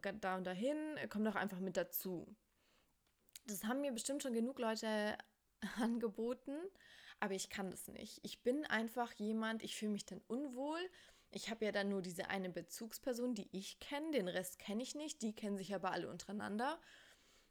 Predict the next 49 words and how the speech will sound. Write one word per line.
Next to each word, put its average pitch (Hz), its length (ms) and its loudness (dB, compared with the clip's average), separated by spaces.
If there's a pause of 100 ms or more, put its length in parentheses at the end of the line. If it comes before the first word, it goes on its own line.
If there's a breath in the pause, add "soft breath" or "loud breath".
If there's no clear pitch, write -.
(140)
Und 214 180 4
da, 208 140 2
da 202 180 -2
komm 226 240 0
ich 214 100 -2
nicht 220 140 -2
mit 214 120 -4
klar, 196 300 6
weil 190 100 6
ich - 160 -4
immer 220 200 2
Schiss - 360 -2
hab, 262 220 -2 (160)
dass 196 220 0
ich 196 100 -4
dann 208 140 -4
alleine 208 440 2
dastehe, - 500 0
dass - 160 -2
keiner 226 260 0
mit 202 180 -2
mir 214 160 2
redet. 220 500 0 (680 loud breath)
Oder, 214 640 8
ähm, 190 280 4
ich - 180 -2
find 262 160 0
es 240 100 0
auch - 160 2
gar 202 120 4
nicht 196 140 0
so 180 100 -2
schlimm, 277 320 0
auch 190 220 -4
mal 196 180 2
nur 185 200 0
zuzuhören, 202 640 -2
aber - 180 -2
ich - 140 -4
hab 214 100 -8
immer 208 200 0
das 185 180 -6
Gefühl, 277 400 0
dass 226 160 0
alle 190 180 2
Leute 190 240 2
von 185 180 -4
mir 180 120 -4
erwarten, 202 720 0